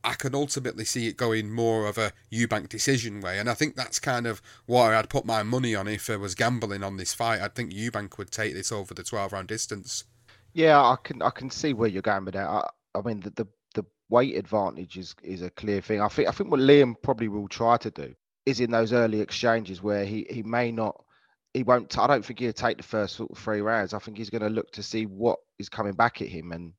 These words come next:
Speaker 2: and whether he can actually feel Eubank's power. You know, personally, I, you know, he doesn't get hit clean too often.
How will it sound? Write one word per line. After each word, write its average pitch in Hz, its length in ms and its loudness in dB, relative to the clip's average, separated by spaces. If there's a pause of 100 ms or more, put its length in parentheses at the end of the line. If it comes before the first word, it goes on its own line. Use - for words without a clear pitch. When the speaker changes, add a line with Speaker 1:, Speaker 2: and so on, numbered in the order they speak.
(160)
Speaker 2:
and 95 160 -4
whether 104 240 -2
he 104 80 0
can 113 160 -6
actually 110 500 -2 (380)
feel 120 460 4
Eubank's 107 480 0
power. 113 440 4 (220)
You 85 100 -14
know, 92 220 -6 (580)
personally, 117 520 2
I, 101 160 4
you 87 160 -4
know, 90 180 -2 (500)
he 143 80 2
doesn't 190 220 6
get 185 160 6
hit - 240 -2
clean 151 380 4
too 123 240 4
often. 98 360 4